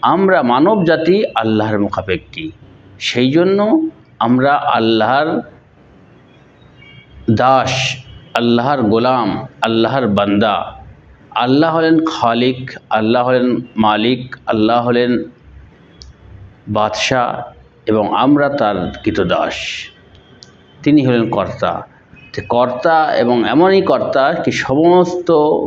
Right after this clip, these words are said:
গুণাবলী যেগুলো মানুষের মধ্যে প্রয়োজন হয় শুনতে গেলে, বোধ-, বলতে গেলে এবং দেখতে গেলে, তার ঊর্ধ্বে তিনি শোনেন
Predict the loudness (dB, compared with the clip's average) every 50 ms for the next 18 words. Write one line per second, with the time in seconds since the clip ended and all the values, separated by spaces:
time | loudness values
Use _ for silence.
0 | -6 -10 -12 -20 _ _ _ _ -2 0 2 2 2 2 2 2 2 0 0 -2
1 | -2 -6 -10 -16 -20 -10 _ 0 0 2 2 2 0 0 2 2 0 0 0 0
2 | 0 0 0 0 0 0 0 0 0 0 0 0 -2 -2 -2 -4 -2 -2 -2 0
3 | 2 2 2 2 0 0 0 -2 -2 -4 -4 -6 -10 -14 -14 -6 -2 0 0 0
4 | 0 -2 -2 0 -2 -2 -2 -2 -2 -4 -2 -2 0 0 0 -2 -4 -4 -4 -2
5 | -2 -2 -2 -2 -2 0 0 0 0 -2 -2 -4 -4 -6 -10 -20 -20 -20 -20 -20
6 | -20 -20 -20 -20 -20 -12 -6 -2 0 0 0 0 0 0 -2 -2 -2 -4 -4 -2
7 | -2 0 0 0 -2 -2 -4 -6 -12 -18 -20 _ _ -4 -2 0 0 0 0 0
8 | 2 2 2 2 2 2 0 0 0 0 2 2 2 2 0 -2 -6 -10 -16 -20
9 | -20 _ -12 -10 -8 -4 -2 0 0 0 0 0 0 -2